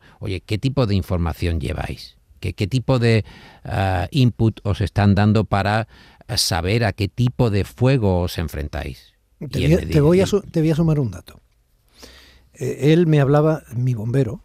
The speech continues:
Speaker 2: me hablaba de la diferencia entre los bomberos que no actúan en la foresta, que van perfectamente parapetados, en lo posible, ¿no?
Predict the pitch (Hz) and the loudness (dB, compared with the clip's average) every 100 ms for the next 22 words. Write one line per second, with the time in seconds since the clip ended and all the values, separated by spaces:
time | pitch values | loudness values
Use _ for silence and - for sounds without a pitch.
0 | - 131 123 139 160 151 135 117 - 131 | -8 -6 0 2 4 4 2 2 -2 0
1 | 135 123 135 120 107 101 101 110 107 147 | 0 0 -2 -4 -6 -12 -14 -12 -2 0
2 | 143 - 117 135 139 - - 156 110 104 | 0 -2 -4 -2 -4 -4 0 2 0 -4
3 | 98 - 120 127 - - - _ _ _ | -10 -12 -10 -10 -12 -20 -20 _ _ _
4 | _ _ _ - 123 147 131 - 107 165 | _ _ _ -8 0 2 2 -2 -4 -2
5 | 135 139 131 127 113 107 110 139 131 131 | 2 2 2 0 -6 -10 -6 -2 0 0
6 | 175 - - _ _ _ _ _ _ _ | -2 -8 -18 _ _ _ _ _ _ _
7 | _ - 92 90 - - 156 127 123 143 | _ -12 -12 -12 -6 0 2 4 2 2
8 | 117 180 | -2 -4